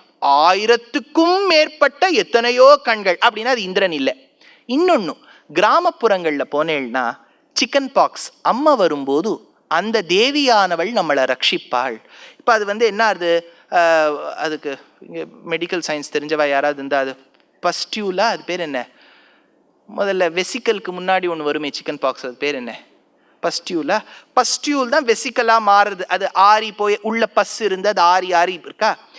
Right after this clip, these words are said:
இப்போ இதெல்லாம் நம்ம உடம்புல ஒண்ணொண்ணு தூரக்கேந்து பார்த்தா கண்ணு கண்ணா இருக்கா? அதனால அதை ரட்சிக்க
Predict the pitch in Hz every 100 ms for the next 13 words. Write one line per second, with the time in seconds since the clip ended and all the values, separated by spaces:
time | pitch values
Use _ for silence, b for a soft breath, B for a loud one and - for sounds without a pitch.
0 | B B _ 220 240 220 226 247 311 285
1 | 214 185 214 277 240 190 214 226 254 226
2 | 170 240 233 247 262 - 202 240 - 240
3 | 254 277 240 214 226 185 - 233 175 170
4 | 185 254 175 165 196 185 180 - 320 -